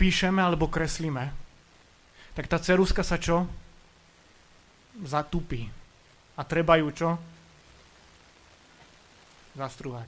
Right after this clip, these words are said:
Tu mám struhatko. Turčianske Teplice. Keď je už ceruska tupa, tak, tak tá čiara, ktorú spravím,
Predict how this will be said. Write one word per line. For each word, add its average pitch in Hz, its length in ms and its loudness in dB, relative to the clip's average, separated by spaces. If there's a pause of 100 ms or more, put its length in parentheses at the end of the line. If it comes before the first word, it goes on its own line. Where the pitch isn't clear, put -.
Tu 156 100 -10
mám 135 140 -8
struhatko. 165 500 -4 (840)
Turčianske 147 480 -4
Teplice. 131 440 -6 (3250)
Keď 151 160 -4
je 165 80 4
už 156 80 0
ceruska 202 480 4
tupa, 175 480 4
tak, 160 240 -8 (480)
tak - 160 -12
tá 208 160 4
čiara, 202 560 10
ktorú 165 320 0
spravím, 143 640 -4